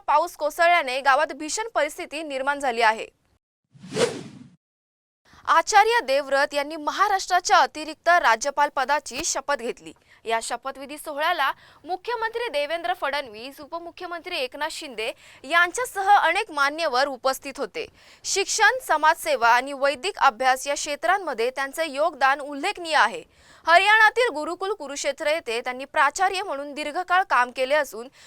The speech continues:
विद्यार्थ्यांमध्ये नैतिक मूल्यांची पेरणी करण्यासाठी त्यांचे विशेष योगदान राहिले आहे.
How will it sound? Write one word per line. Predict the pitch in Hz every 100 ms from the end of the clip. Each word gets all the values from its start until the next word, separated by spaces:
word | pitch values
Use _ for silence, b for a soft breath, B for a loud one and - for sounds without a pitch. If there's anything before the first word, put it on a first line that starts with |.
| b 269
विद्यार्थ्यांमध्ये | 359 381 415 453 440 349 339
नैतिक | 339 311 320 427
मूल्यांची | 370 262 269 294 339
पेरणी | 330 320 320 339
करण्यासाठी | 262 240 254 294 285 294
त्यांचे | 294 294
विशेष | 294 285 370 392 311
योगदान | 247 220 277
राहिले | 277 233 233
आहे. | 226 196